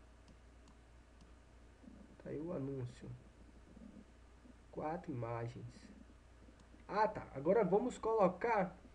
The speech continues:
para o cliente calcular o frete. Se você não utiliza o Mercado Envios,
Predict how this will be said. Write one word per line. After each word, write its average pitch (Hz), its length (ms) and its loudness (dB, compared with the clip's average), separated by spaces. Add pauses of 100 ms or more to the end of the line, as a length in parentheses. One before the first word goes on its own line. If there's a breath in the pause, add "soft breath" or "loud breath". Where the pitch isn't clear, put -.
(920)
para 262 160 2
o 294 80 0
cliente 254 400 8
calcular 262 480 4
o 294 40 8
frete. - 640 2 (1400 loud breath)
Se 175 100 0
você 208 260 8
não 196 380 12
utiliza 190 500 6
o 185 40 4
Mercado 151 440 4
Envios, 135 720 2